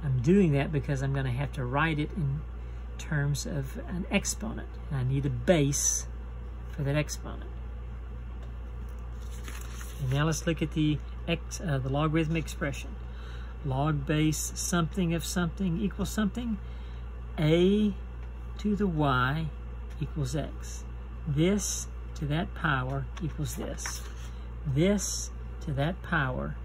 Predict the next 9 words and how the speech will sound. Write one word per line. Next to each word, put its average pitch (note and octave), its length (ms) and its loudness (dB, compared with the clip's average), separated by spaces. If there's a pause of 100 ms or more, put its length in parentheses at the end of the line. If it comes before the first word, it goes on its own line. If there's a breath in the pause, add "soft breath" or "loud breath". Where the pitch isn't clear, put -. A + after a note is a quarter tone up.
(280)
equals - 320 -4
that. - 420 -6 (840 loud breath)
So C3 380 0 (100)
translating F3 840 6
this D3+ 300 4
to D3 260 2
an B2+ 180 0
exponential E3 800 2
form, G3 600 4